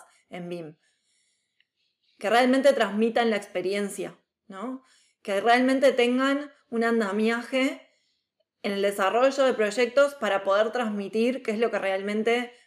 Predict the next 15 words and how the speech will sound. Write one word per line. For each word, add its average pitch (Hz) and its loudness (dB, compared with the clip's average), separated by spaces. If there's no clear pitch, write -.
funciona 190 0
y - -2
dónde 226 0
está 220 -4
el 202 -4
foco, 190 -8
mucho 233 -2
más 240 -2
allá 240 0
de - -6
haber 208 4
aprendido 226 2
ayer 233 0
un 214 -2
software 262 0